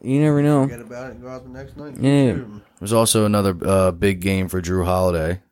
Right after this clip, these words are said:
Speaker 3: Uh,
Speaker 1: Yeah, I did see. I had
Speaker 3: had the mo-,
Speaker 1: twenty-one.
Speaker 3: he had the most minutes on for the Bucks on the court.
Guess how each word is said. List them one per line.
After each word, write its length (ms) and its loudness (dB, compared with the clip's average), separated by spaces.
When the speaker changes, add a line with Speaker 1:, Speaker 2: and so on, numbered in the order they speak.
Speaker 3:
Uh, 160 -6
Speaker 1:
Yeah, 180 4
I 40 2
did 180 -2
see. 120 0
I 40 4
had 140 4
Speaker 3:
had 100 2
the 80 4
mo-, 80 4
Speaker 1:
twenty-one. 500 2
Speaker 3:
he 120 -4
had 80 2
the 40 2
most 300 2
minutes 340 0
on 360 0
for 160 0
the 80 4
Bucks 460 2
on 180 -6
the 40 -2
court. 360 -6